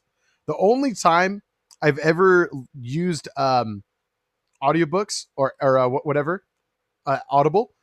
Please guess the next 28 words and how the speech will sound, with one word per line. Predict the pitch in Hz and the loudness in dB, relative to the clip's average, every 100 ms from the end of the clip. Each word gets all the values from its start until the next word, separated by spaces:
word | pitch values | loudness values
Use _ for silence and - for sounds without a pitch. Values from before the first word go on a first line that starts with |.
| _ _ _ | _ _ _
was | 151 165 | 2 2
when, | 143 208 202 208 | 2 4 4 4
<laughs> | |
like, | 170 147 - - _ _ _ _ | 0 0 -6 -16 _ _ _ _
three | 147 135 180 | -10 -2 0
years | 175 165 139 | 4 2 2
ago | 131 131 | 0 2
or | 127 | 0
something | 117 117 123 | -2 -6 -4
like | 120 - | -4 -4
that, | 120 113 - _ _ _ _ _ _ | -2 -2 -4 _ _ _ _ _ _
I | 143 | 0
got | 139 151 - | 2 0 0
this | 135 - - _ _ _ | -6 -6 -12 _ _ _
terrible | - 175 170 151 135 131 | -2 0 2 0 -2 -6
fucking | - 131 131 110 | -4 -4 -4 -10
flu. | - 127 123 | -10 -6 -4
Like, | 113 120 - | -4 -6 2
I | 175 | 2
was | 160 139 113 | 4 0 -4
done. | 107 131 131 120 107 - _ | -4 -2 -2 -4 -8 -16 _
I | 151 | 4
hadn't | 175 240 185 | 6 6 4
been | 160 143 | 0 0
sick | - 185 | 0 0
like | 180 156 | 0 0
that | 135 165 160 | 2 4 4
in | 143 123 | 0 -2